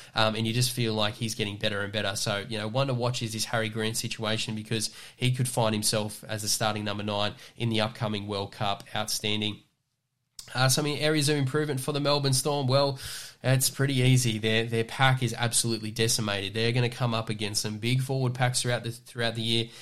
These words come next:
and they're gonna lose that battle. So, um, you know, it's gonna be really interesting to see how, how they can sort of handle it. Um, players to keep an eye on: Nelson Asofa-Solomona. You know, he's a player who has been an impact player off the bench.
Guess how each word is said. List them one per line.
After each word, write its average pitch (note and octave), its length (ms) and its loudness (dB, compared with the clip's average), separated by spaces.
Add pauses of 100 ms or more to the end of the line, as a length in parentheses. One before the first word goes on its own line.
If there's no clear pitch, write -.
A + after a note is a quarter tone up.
(160)
and A2+ 180 -2
they're A#2 100 4
gonna C#3 180 4
lose B2 340 2
that A#2+ 200 0
battle. A2+ 340 0
So, G#2+ 380 0 (340)
um, G#2 500 0
you A2+ 80 -4
know, G#2+ 120 0
it's A2 260 -4
gonna C3 160 4
be A2+ 120 0
really A2+ 260 0
interesting A2 440 -4
to G#2+ 60 -4
see G#2+ 300 0
how, A2 220 2
how A2 200 -2
they G#2+ 140 -2
can G#2 140 -6
sort A2 160 -2
of G2+ 60 -8
handle A2+ 300 -2
it. A#2 140 -2 (240)
Um, B2+ 120 2
players C#3+ 300 -2
to - 60 -6
keep C#3+ 180 -2
an C3+ 60 -2
eye C#3 140 0
on: C#3 120 0
Nelson C3 400 0
Asofa-Solomona. B2 1040 0
You B2+ 80 -10
know, B2 80 0
he's C#3 180 2
a C3+ 40 0
player C3+ 340 0
who B2+ 160 6
has B2 140 0
been A#2 220 0
an A2 100 0
impact B2 380 0
player B2 180 2
off A#2+ 220 -2
the A#2+ 60 -4
bench. B2 400 0